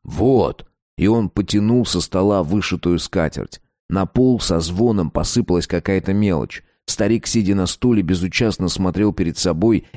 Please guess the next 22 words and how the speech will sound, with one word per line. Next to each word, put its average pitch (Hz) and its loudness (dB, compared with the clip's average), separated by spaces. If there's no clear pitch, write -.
изредка 95 2
поднимая 101 0
руку 101 0
к - -6
узлу 98 2
галстука, 98 0
который 98 0
был 113 2
давно 92 0
распущен. 82 -2
Он, 131 4
казалось, 110 0
даже 101 0
не 101 0
заметил, 98 0
как 90 -2
Нокзар 95 -2
приторочил 95 0
его 92 0
веревкой 92 0
к - -12
стулу. 76 -2